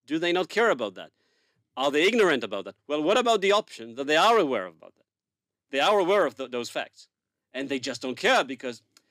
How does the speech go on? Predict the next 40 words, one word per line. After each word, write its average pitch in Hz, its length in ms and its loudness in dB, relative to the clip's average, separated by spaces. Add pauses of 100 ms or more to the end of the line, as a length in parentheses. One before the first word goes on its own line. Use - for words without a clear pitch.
(200)
while 202 240 -2
presented 165 580 -4
as 123 240 -8 (320)
progressive 147 580 -2
individuals 95 640 -14 (260)
or 143 140 -6
as 123 180 -6
liberals, 123 440 -8 (800)
they 156 80 -2
are 156 100 2
no 196 160 2
more 202 160 0
progressive 156 560 -4
or 131 80 -6
liberals - 460 -12 (320)
than 147 160 -4
the 151 100 -4
leftists 143 400 -4
who 139 60 -10
supported 127 480 -8
Stalin 135 400 -4
in 107 120 -12
the 107 60 -20
fifties. - 380 -20 (880)
That 127 160 -4
is 127 120 -4
the 123 80 -12
simple 123 340 -4
truth. - 280 -18 (500)
And 127 140 -8
then 175 80 -6
there 190 140 -2
is 175 100 -4
another 214 300 0
question 113 420 -12
that's 104 180 -18
often 107 280 -14
asked, 98 260 -20
which 120 180 -20
is, 143 240 -12